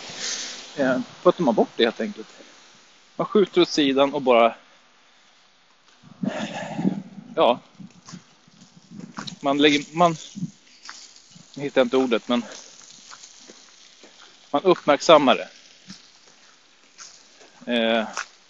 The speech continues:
kollar över det, skjuter åt sidan och fortsätter jobba. Eh, på så sätt så minskar man den här psykiska stressen över att man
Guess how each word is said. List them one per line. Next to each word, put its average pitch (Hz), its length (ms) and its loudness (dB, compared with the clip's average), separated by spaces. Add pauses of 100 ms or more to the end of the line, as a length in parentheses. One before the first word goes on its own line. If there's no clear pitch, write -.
(680)
kollar 131 280 4
över 113 280 6
det, 113 160 2 (600)
skjuter 120 320 -2
åt 110 100 -8
sidan 101 400 -4 (520)
och - 80 -18
fortsätter 117 460 -4
jobba. 101 300 -4 (1300)
Eh, 95 420 -12
på 123 60 -8
så 131 180 0
sätt 110 220 -2
så 117 180 -2 (160)
minskar 120 580 -2
man 120 120 2
den 101 120 -8
här 104 280 -4 (840)
psykiska - 560 -6
stressen - 580 0
över 101 240 -2
att - 140 -6
man 107 180 -2